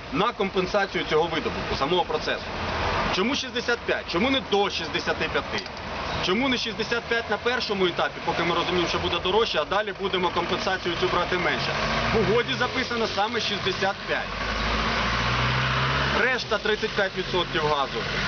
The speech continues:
будуть ділитися в такій пропорції. Держава Україна матиме від тридцяти одного до шістдесяти відсотків. При тому я задаю питання спеціалістам, при яких умовах Україна може мати шістдесят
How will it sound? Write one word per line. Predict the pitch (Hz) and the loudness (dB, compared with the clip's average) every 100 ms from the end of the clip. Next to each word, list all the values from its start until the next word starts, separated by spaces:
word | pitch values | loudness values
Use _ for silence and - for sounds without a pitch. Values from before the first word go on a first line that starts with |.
| - | 2
будуть | 240 277 240 | 2 2 0
ділитися | 220 220 247 254 - 214 | 0 0 0 -2 0 0
в | |
такій | 202 - 208 | 0 -2 -2
пропорції. | 226 196 185 170 - - - - | 0 2 4 2 2 -4 -4 -2
Держава | 202 208 262 254 214 | -2 2 2 2 0
Україна | 214 208 220 185 151 117 - - - - - - - - 143 | 0 2 2 0 -4 -4 -4 -6 -4 -4 -4 -2 -2 2 2
матиме | 226 262 247 233 214 - | 2 2 0 0 0 -2
від | 196 | -4
тридцяти | - 214 214 208 214 | 0 0 0 0 2
одного | 202 190 185 170 226 254 - 151 | 2 2 0 4 4 2 -2 -4
до | 156 | -2
шістдесяти | 180 190 190 190 190 208 | -2 -2 -4 -2 0 0
відсотків. | 131 107 104 - - - - - - - - | 0 -2 -2 -2 -2 0 -2 -2 -2 0 0
При | |
тому | 151 240 233 | 2 2 2
я | 208 208 | 2 2
задаю | 208 202 208 | 2 2 0
питання | 190 185 190 190 | 0 -2 -2 -2
спеціалістам, | - 180 190 175 131 - 98 - - | -4 -4 -2 -2 -4 -4 -6 -4 -2
при | - | 2
яких | 202 196 202 180 | 2 2 -2 0
умовах | 190 220 226 190 | 2 4 2 -2
Україна | 175 170 196 175 | -2 0 0 0
може | 180 165 | 0 0
мати | 170 185 180 | 0 0 -2
шістдесят | - 156 170 170 | -4 -4 -4 -2